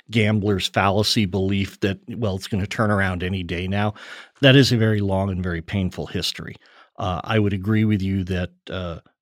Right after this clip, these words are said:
sitting here in the studio today, you and I can think, "Well,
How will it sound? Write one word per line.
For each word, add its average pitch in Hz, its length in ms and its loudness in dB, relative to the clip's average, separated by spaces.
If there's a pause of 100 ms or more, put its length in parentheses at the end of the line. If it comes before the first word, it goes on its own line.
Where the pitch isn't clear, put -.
(100)
sitting 110 360 4
here 104 380 2
in 90 120 -2
the 87 60 -4
studio 101 440 0
today, 120 340 2 (160)
you 95 240 -4
and 85 80 -4
I 90 160 -4
can 92 160 -8
think, 90 260 -10
"Well, 82 220 -10